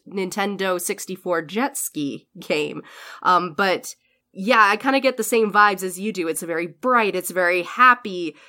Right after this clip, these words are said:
It feels very light, like you're flying over an ocean and, or racing. Like, there's a lot of little high notes kinda tucked away in the background that kind of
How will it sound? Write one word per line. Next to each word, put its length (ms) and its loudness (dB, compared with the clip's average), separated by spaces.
It 320 -4
feels 360 4
very 460 0
light, 760 2
like 280 -4
you're 300 4
flying 640 2
over 280 0
an 180 -2
ocean 640 -2
and, 260 -6
or 220 0
racing. 500 0
Like, 180 -2
there's 140 -2
a 80 -2
lot 220 6
of 160 -6
little 320 -2
high 260 2
notes 320 -4
kinda 200 -2
tucked 340 -4
away 260 0
in 120 -2
the 60 -6
background 800 0
that 300 0
kind 220 -2
of 180 -6